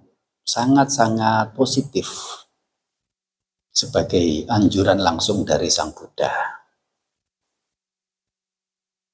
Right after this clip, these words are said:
Nah, upacara pada malam hari ini karena biku yang tinggal hanya seorang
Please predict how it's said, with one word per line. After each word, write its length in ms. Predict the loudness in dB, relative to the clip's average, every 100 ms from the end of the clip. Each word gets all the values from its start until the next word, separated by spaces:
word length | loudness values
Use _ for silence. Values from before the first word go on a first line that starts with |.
| _ _ _ _ _ _ _ _ _
Nah, 80 | 0
upacara 560 | 2 2 2 2 2 2
pada 240 | 0 0
malam 320 | 0 2 2
hari 320 | 0 0 0 0
ini 480 | 0 0 -2 -4
karena 800 | -2 -4 -4 -2 0 0 -2 -6 -10 _ _ _ _ _ _ -8
biku 240 | -6 0
yang 240 | 2 2 2
tinggal 320 | 2 4 2 2
hanya 240 | 0 0
seorang 800 | 0 2 2 4 2 0 -2 -6